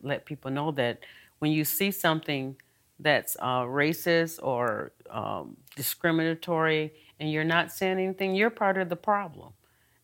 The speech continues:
And that's part of it. If you can't say anything, you, you become part of the problem. If you're silent, that means you agree with whatever they're saying. And, uh, and I've learned that you, you really can't change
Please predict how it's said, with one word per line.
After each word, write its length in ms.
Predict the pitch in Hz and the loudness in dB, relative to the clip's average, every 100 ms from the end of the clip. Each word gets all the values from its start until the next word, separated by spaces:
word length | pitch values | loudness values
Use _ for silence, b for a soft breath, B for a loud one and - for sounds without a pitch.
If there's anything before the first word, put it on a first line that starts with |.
| - | -4
And 140 | 165 | 2
that's 240 | 170 180 | 2 2
part 340 | - - 196 175 | -4 0 2 4
of 160 | 131 | 4
it. 60 | 139 | 4
If 160 | 143 151 | 0 2
you 200 | 190 196 _ | -2 -2 _
can't 360 | - 226 202 - | -6 -2 -2 -2
say 260 | - 202 | 2 2
anything, 420 | 247 175 160 180 190 | 2 -2 0 0 0
you, 200 | 208 - | -2 -4
you 200 | 202 233 | -4 -2
become 380 | 254 - 254 233 | -2 0 -2 2
part 220 | 247 247 | 2 4
of 100 | 240 | 0
the 80 | 240 | 0
problem. 400 | 247 247 226 175 | 2 2 2 0
If 120 | 165 | 2
you're 160 | 196 | 0
silent, 640 | 233 - 202 226 175 165 170 b b - | 0 0 2 2 2 0 -4 b b -2
that 120 | 214 | 0
means 260 | 208 202 185 | 2 0 2
you 140 | 214 | 2
agree 300 | 196 180 208 | 2 2 2
with 180 | 202 170 | 2 2
whatever 420 | 160 175 185 190 | 6 6 4 2
they're 200 | 190 185 | 0 0
saying. 340 | 185 214 247 156 _ _ _ _ _ _ _ _ _ - | 0 -6 -6 -12 _ _ _ _ _ _ _ _ _ 0
And, 260 | 160 160 | 2 2
uh, 300 | - 160 156 - | 2 2 2 0
and 140 | 165 | 4
I've 220 | 170 160 165 | 8 8 6
learned 320 | 190 220 202 | 4 4 6
that 160 | 156 | 4
you, 180 | 107 170 - | 4 -2 -2
you 220 | 180 180 | -2 2
really 280 | 190 220 226 | 4 4 2
can't 380 | - 202 - | 4 6 6
change 760 | - - 180 180 160 131 - | 2 6 8 8 4 2 -4